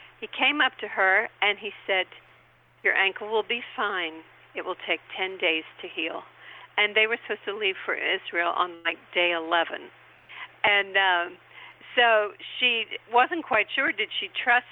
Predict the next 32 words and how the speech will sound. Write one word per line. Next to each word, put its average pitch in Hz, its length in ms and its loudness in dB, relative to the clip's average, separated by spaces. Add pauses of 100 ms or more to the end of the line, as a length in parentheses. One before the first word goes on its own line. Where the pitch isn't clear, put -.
this 175 240 -10
man? 269 560 4
Did 185 240 -4
she 185 80 -4
cancel 190 540 -4
her 170 160 -8 (180)
trip? 277 260 4 (120)
And, 202 180 -2
you 226 80 -6
know, 208 140 0
you 196 220 -2
only 208 180 -4
have 202 260 0
so 196 80 -2
many 180 180 -10
days 170 300 -4
to - 100 -18
cancel - 280 -12
your - 120 -16
trip. - 280 0 (400)
So 214 100 4
she 262 200 0
decided 302 500 2
to 359 100 -6
trust 220 380 0
him. 208 160 -2 (160)
She - 100 -16
did - 160 -12
not 233 240 4
cancel 240 400 -2
her 220 160 0
trip. 185 300 0